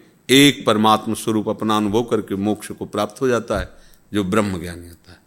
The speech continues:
पर भक्त इसके ऊपर का भी है कि वो मोक्ष को भी कड़वा समझ के थूक देता है और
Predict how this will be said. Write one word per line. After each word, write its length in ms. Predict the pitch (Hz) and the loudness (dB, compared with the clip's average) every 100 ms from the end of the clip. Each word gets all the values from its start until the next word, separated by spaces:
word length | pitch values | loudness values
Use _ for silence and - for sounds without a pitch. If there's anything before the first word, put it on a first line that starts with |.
| _ _ _ _ _ _ - | _ _ _ _ _ _ -6
पर 80 | 92 | 0
भक्त 680 | 95 113 - 117 - - - | 2 0 2 0 0 -4 -2
इसके 240 | - - | 2 6
ऊपर 320 | 113 90 110 | 6 6 2
का 140 | 101 85 | 2 -2
भी 180 | 80 87 | -4 -12
है 200 | 82 85 - _ _ _ _ _ _ _ _ _ _ - | -16 -20 -20 _ _ _ _ _ _ _ _ _ _ -8
कि 80 | 92 | -4
वो 160 | 87 | -2
मोक्ष 400 | 87 107 120 - | 2 4 4 0
को 200 | - - 101 | -2 -2 2
भी 340 | 104 92 80 - - - | 2 2 -2 -10 -20 -2
कड़वा 300 | 101 95 98 | 2 6 4
समझ 320 | - 95 87 | 4 -4 -6
के 120 | - 92 | -8 -12
थूक 260 | - 92 | -10 -12
देता 280 | - 87 - | -12 -16 -16
है 160 | - - _ _ _ _ _ _ _ _ _ _ _ | -20 -20 _ _ _ _ _ _ _ _ _ _ _
और 80 | 101 | -18